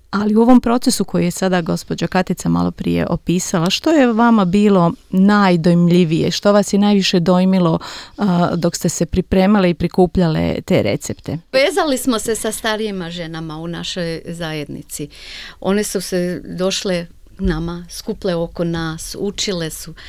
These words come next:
Speaker 2: Neko od njih nisu, nisu mogle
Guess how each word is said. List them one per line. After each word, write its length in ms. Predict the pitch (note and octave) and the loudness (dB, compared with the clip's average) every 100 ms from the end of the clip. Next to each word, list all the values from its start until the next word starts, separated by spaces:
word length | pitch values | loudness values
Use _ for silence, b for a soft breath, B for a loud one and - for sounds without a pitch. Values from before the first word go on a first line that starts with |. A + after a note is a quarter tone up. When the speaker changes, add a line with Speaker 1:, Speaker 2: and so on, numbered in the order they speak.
| B B | B B
Speaker 2:
Neko 340 | B3 B3+ A#3 | -2 -2 0
od 220 | G3+ G3+ G#3 | 0 0 0
njih 140 | G#3+ | 0
nisu, 480 | G3 G3+ - G3 - - | 0 -2 -2 -4 -4 -12
nisu 520 | - G3 G#3 - G3+ | -6 -4 -2 -2 -2
mogle 520 | F#3 F3 E3+ D3+ D3 | 0 -2 -2 -4 -6